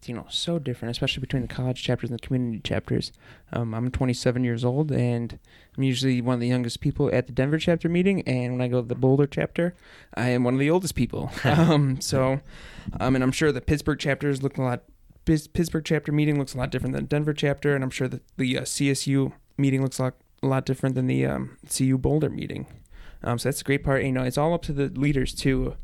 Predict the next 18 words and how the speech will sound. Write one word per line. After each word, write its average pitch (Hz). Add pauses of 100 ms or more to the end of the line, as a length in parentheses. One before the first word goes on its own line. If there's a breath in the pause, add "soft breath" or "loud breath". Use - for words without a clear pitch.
(280 soft breath)
we 139
just 139
ask 131
you 127
hold, 123
like, 127
w-, -
at 123
least 139
one 135
meeting 135
a 131
week. 139
I 127
mean, 123
the 123
Denver 123
chapter, -